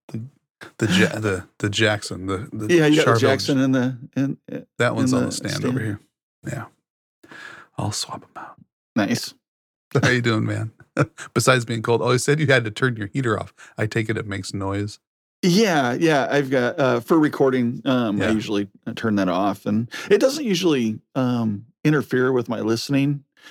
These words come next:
Speaker 2: but,
Speaker 1: Right.
Speaker 2: uh, uh, sometimes I turn it off for that too. But, uh,
Speaker 1: But
Speaker 2: yeah,
Speaker 1: for
Speaker 2: definitely for
Speaker 1: recording.
Speaker 2: recording. Otherwise,
Speaker 1: Yeah.
Speaker 2: uh, the, uh, uh, this microphone, uh, picks up, like, all that, man. So it'd just be a bunch of noise floor.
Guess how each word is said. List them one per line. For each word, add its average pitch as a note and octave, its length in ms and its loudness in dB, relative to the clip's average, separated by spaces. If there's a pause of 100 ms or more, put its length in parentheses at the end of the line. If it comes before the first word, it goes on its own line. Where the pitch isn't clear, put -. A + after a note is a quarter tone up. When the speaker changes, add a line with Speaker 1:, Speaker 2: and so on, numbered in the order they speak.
(140)
Speaker 2:
but, B2+ 220 2
Speaker 1:
Right. G#2 120 0
Speaker 2:
uh, A2 380 0
uh, B2+ 160 2
sometimes A2+ 400 -2
I F#2+ 80 -4
turn F#2+ 260 -6
it F#2+ 80 -4
off F#2+ 160 -8
for G2 140 -6
that F#2+ 180 -6
too. G2+ 280 -8 (180)
But, - 300 -6
uh, - 60 -16
Speaker 1:
But C3 100 0
Speaker 2:
yeah, G#2 80 4
Speaker 1:
for - 60 -2
Speaker 2:
definitely G#2+ 340 0
for G2+ 80 0
Speaker 1:
recording. G#2+ 160 2
Speaker 2:
recording. G#2 480 0
Otherwise, F#2+ 460 0
Speaker 1:
Yeah. F#2 80 -2
Speaker 2:
uh, F#2+ 40 -10 (480)
the, A2 380 2
uh, G2+ 200 -4 (260)
uh, A2+ 160 0
this - 200 0
microphone, F#2+ 560 -6 (300)
uh, - 140 -10
picks - 240 -4
up, - 160 -4 (480)
like, - 320 -8 (100)
all G#2+ 300 4
that, F2+ 320 -6
man. F#2+ 220 -6
So - 120 -8
it'd G2 180 -6
just - 220 -10
be - 100 -8
a F#2+ 60 -6
bunch G2 260 -10
of G#2 140 -8
noise G2 300 -6
floor. A#2 380 -6